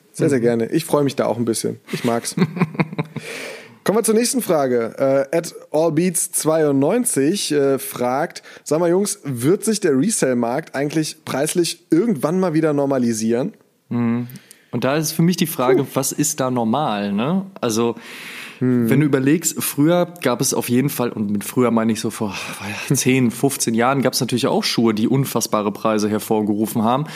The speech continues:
Speaker 2: Da waren's dann aber vielleicht nur so drei, vier Modelle, zumindest innerhalb eines halben Jahres. Jetzt sind's eher so drei, vier Modelle innerhalb einer Woche.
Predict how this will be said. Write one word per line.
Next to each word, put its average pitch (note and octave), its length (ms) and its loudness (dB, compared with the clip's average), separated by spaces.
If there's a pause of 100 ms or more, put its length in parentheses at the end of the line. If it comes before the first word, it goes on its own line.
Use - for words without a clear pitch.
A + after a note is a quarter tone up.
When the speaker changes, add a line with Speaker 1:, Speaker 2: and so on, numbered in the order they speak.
(160)
Speaker 2:
Da A2 160 0
waren's C#3 320 2
dann C3+ 180 0
aber B2 220 2
vielleicht B2+ 300 0
nur C3 100 2
so A#2 220 0
drei, G#2+ 260 0
vier D3 220 2
Modelle, D3+ 580 4
zumindest A#2 480 2
innerhalb G#2+ 320 0
eines G#2+ 280 -2
halben C3+ 260 2
Jahres. C3 460 2
Jetzt A#2 240 0
sind's A2+ 140 -2
eher A2+ 120 0
so A2 100 0
drei, A2 260 0
vier A#2+ 200 -2
Modelle A2+ 400 2
innerhalb A2 320 0
einer G#2+ 220 0
Woche. D3 260 2